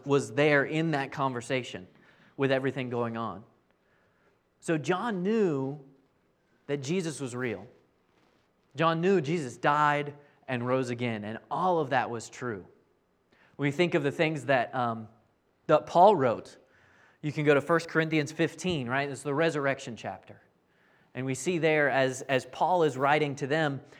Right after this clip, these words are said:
uh, to the Corinthians, he says, "For I delivered to you as of first importance what I also received,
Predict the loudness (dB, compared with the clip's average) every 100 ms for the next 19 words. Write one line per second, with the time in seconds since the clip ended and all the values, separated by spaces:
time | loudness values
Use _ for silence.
0 | -20 -6 2 4 4 2 -2 -2 0 0
1 | 2 2 2 0 0 -2 0 0 2 4
2 | 4 4 6 6 6 4 0 -10 -8 -4
3 | 0 2 4 4 2 2 -2 0 0 0
4 | -2 -2 -2 -2 -2 -12 -14 -18 -20 -20
5 | -20 2 6 6 6 4 2 -2 -2 -4
6 | -6 -8 -14